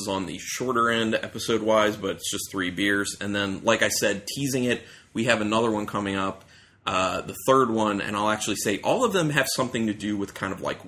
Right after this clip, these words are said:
wine barrels. So just know that, and that's ju-, will be three for that variants episode. And then that'll be it for the Black Tuesday variant episodes, just so you know. So my number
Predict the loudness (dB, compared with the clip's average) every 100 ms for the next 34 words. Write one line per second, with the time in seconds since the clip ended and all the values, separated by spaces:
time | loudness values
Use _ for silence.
0 | -12 -6 -4 -2 -2 0 0 2 0 -2
1 | -4 -10 -14 _ _ _ _ _ -4 2
2 | 4 4 2 -2 -4 -4 -2 -2 -2 -2
3 | -4 -4 -4 -4 -4 -4 -4 -4 -4 -4
4 | -4 -6 -10 -4 -2 -2 -4 -6 -4 -4
5 | -4 -4 -4 -4 -6 -6 -6 -6 -6 -4
6 | -4 0 4 4 4 2 -2 -4 -6 -14
7 | -20 -20 _ -6 0 0 -2 -6 -4 -2
8 | -4 -4 -6 -6 -8 -8 -10 -8 -10 -10
9 | -8 -6 -6 -6 -10 -14 _ -20 -20 -20
10 | _ 4 6 6 4 4 4 4